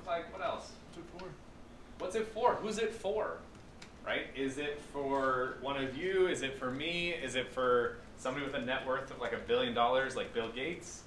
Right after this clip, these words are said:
Speaker 1: Do you think we'd have to consider different threats for every one of those different scenarios?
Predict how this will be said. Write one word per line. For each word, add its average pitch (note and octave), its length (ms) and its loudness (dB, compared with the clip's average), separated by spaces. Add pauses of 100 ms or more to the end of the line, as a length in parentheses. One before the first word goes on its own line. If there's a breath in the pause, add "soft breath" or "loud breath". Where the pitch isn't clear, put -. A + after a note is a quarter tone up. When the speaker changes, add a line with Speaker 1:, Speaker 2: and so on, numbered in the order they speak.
(500)
Speaker 1:
Do A#2 60 -6
you A#2+ 60 -4
think C#3+ 200 -2
we'd C#3+ 100 0
have C#3+ 120 6
to A#2+ 80 -4
consider C#3+ 440 0
different B2+ 440 0
threats B2 320 2
for A2+ 280 -2
every A2+ 200 0
one A#2 120 4
of A2 80 0
those A2 260 -2
different A2 300 -6
scenarios? A2+ 680 -4